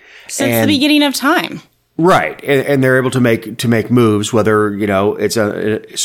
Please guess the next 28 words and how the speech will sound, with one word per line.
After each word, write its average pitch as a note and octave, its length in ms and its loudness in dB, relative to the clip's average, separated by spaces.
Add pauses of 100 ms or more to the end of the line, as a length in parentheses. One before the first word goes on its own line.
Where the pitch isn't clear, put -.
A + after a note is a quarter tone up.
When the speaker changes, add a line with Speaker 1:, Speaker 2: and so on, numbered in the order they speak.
Speaker 2:
a G#2 120 -4
spouse's G2+ 520 -4
account G#2 420 -6
or G2+ 60 -4
anything G2+ 260 -4
else. D#3 280 0
But F2+ 260 -4 (500)
this - 500 -2 (800)
would D3 440 0
require B2+ 480 0
all C#3+ 280 2
members C#3+ 320 0
of G#2 120 -4
Congress, G#2+ 640 -2 (340)
their A2 140 0
spouses, C#3+ 600 -2
and C#3+ 300 -2
dependent F#3 800 -2
children G#2+ 540 -2 (340)
to C#3 100 -2
place A#2+ 280 0
their B2+ 160 0
stock - 380 -2
portfolios A2+ 680 0
into A2 180 -2
a G#2+ 60 0
blind G2+ 360 -2
trust. - 520 -6